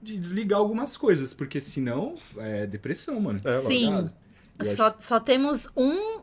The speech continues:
Speaker 3: uma coisa que separa ele de quem tem nome. É, crítica só, só se separa de quem é famoso. Nome, o nome famoso do nome não famoso é isso. Se ele errar, é isso.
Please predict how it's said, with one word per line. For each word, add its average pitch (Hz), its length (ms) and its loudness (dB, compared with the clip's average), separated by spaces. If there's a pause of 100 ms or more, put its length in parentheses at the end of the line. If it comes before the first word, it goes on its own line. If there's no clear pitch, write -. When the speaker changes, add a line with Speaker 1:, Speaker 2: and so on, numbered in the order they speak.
Speaker 3:
uma 339 240 0
coisa 302 280 0
que 294 140 -6
separa 240 720 0
ele 220 440 2
de 202 200 -4
quem 214 300 -4
tem 196 340 -2
nome. 165 500 -4 (260)
É, - 280 -6
crítica 214 800 -2
só, - 240 -8
só - 400 -4
se 208 160 -4
separa 226 520 0
de 233 120 -6
quem 214 240 -6
é 196 60 -6
famoso. 185 680 -4
Nome, 202 400 0
o 180 80 -4
nome 208 280 2
famoso 196 400 -2
do 180 100 -2
nome 185 200 0
não 185 120 -2
famoso 190 440 -4
é 269 100 0
isso. 190 320 -6 (680)
Se - 200 -6
ele 220 200 4
errar, 202 520 0 (240)
é 196 120 4
isso. 185 440 -2